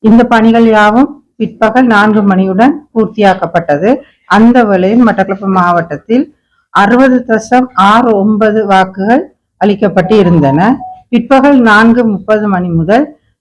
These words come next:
வாக்குகள் எண்ணும் பணிகளானது நூற்றி நாற்பத்தி நாலு வாக்கெண்ணல் நிலையங்களிலே ஆரம்பிக்கப்பட்டுள்ளன. இந்த முறை மட்டக்களப்பு மாவட்டத்திலே,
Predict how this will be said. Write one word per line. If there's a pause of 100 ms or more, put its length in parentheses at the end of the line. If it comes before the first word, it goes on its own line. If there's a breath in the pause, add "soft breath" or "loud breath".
வாக்குகள்
எண்ணும்
பணிகளானது (360)
நூற்றி
நாற்பத்தி
நாலு (540)
வாக்கெண்ணல்
நிலையங்களிலே (320)
ஆரம்பிக்கப்பட்டுள்ளன. (1160)
இந்த
முறை
மட்டக்களப்பு
மாவட்டத்திலே,